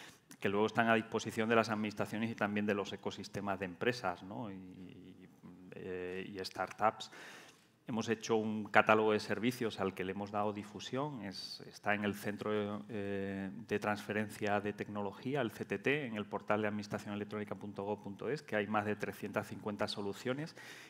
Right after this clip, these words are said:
y ahí se encuentra documentación para que las empresas conozcan las soluciones que se manejan a nivel de, de administración y con las que puedes interoperar,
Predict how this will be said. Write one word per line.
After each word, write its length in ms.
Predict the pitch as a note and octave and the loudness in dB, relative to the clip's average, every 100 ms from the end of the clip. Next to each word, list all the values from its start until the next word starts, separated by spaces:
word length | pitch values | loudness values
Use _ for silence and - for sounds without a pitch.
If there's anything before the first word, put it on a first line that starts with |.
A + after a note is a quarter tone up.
| - | -2
y 80 | G#2 | 0
ahí 80 | |
se 80 | G#2 | 0
encuentra 400 | G#2+ A2+ A2 A2+ | 0 0 4 6
documentación 800 | A2 G#2+ G2 G2 F#2+ F#2+ A2 A2+ | 6 4 -2 -4 -4 -6 -4 0
para 180 | A#2 A2 | 2 2
que 60 | G2+ | 2
las 180 | F#2+ | 0
empresas 460 | G2+ F#2+ G#2+ G#2 A2 | -2 -4 -2 0 -2
conozcan 760 | - G#2 A2 A#2+ - A#2+ B2+ - - - | -2 0 2 2 4 4 4 -2 -16 -6
las 180 | - A2 | -2 -2
soluciones 540 | A2 G2+ - A2 A2 | -2 -4 -2 -2 -2
que 100 | - | -4
se 100 | A2 | -4
manejan 440 | G#2+ G#2 G#2 A#2 A2 | -2 -2 -2 -2 -4
a 60 | |
nivel 280 | G#2+ F#2+ G2+ | -4 -2 -2
de, 240 | G#2 G2+ G2 | 0 0 -2
de 100 | F#2+ | -2
administración 760 | F#2+ F#2+ - F#2+ - B2 C#3 - - - - | -4 -8 -4 -4 -2 -2 -2 -6 -16 -18 -16
y 120 | - B2 | -14 -4
con 160 | G2+ | 4
las 180 | G2 - | 4 2
que 120 | - | -2
puedes 360 | F#2+ G2+ G#2+ - | -2 0 0 0
interoperar, 760 | G#2+ A2 G2+ G2 F#2 G2+ F2+ | 0 2 2 2 4 6 6